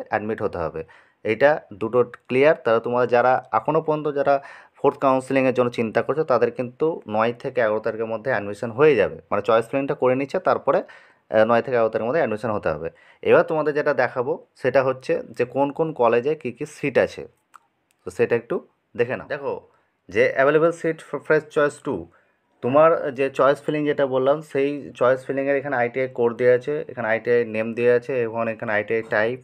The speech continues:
কী টাইপের, এবং ট্রেড নেম, কী কী ট্রেড, এবং ট্রেড টাইপ, ট্রেড গ্রুপ, এবং ট্রেড সিট, পুরোপুরি কটা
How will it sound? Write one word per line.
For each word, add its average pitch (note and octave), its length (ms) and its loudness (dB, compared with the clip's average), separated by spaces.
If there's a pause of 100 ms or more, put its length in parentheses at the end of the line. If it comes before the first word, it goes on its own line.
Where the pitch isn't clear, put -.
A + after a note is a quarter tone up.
কী G#2+ 160 -6
টাইপের, B2+ 580 0 (380)
এবং A2+ 280 0
ট্রেড C3+ 320 4
নেম, F#2+ 180 0 (200)
কী B2 100 -10
কী C3 120 -2
ট্রেড, B2+ 360 2 (360)
এবং A2 320 0
ট্রেড C3 260 2
টাইপ, C#3 300 0 (340)
ট্রেড A#2+ 300 4
গ্রুপ, D3+ 260 4 (200)
এবং A#2 280 -2
ট্রেড C3+ 200 4 (220)
সিট, C#3 220 0 (480)
পুরোপুরি D3+ 480 0
কটা B2+ 260 2